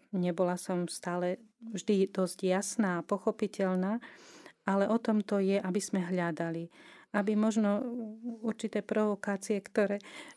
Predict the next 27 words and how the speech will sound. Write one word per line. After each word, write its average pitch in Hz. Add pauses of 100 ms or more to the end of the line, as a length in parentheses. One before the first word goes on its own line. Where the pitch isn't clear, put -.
e, 196
poslucháčom 208
zazneli 190
z 190
týchto 196
slov, 190 (320)
vás 202 (400)
nevyrušili, 214
ale 202
skôr, 208 (400)
m, 214 (340)
podnietili 226
uvažovať, 196
hľadať 185
a 185
rozmýšľať 185
a 185
predstaviť 220
si 202
ju, 233
jej 208
život 202
konkrétny 202
v -
tých 196
vašich 185
osobných 190